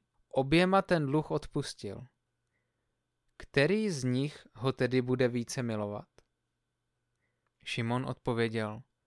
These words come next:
"Předpokládám, že ten, kterému odpustil více." On mu řekl: "Správně si usoudil." Obrátil se k té ženě a řekl Šimonovi:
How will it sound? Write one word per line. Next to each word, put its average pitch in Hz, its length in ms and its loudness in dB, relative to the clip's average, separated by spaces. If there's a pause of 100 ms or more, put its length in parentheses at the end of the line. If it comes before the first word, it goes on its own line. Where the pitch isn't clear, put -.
(500)
"Předpokládám, 151 1300 2
že 143 120 4
ten, 147 360 4
kterému 156 420 4
odpustil 160 560 0
více." 180 420 -6 (1800)
On 123 160 -4
mu 131 120 0
řekl: 143 480 0 (800)
"Správně 127 600 2
si - 180 -8
usoudil." 107 720 -8 (760)
Obrátil 127 560 4
se 131 180 -2
k - 60 -20
té 127 220 2
ženě 120 400 -2
a 123 120 -4
řekl 120 260 -2
Šimonovi: 110 680 -6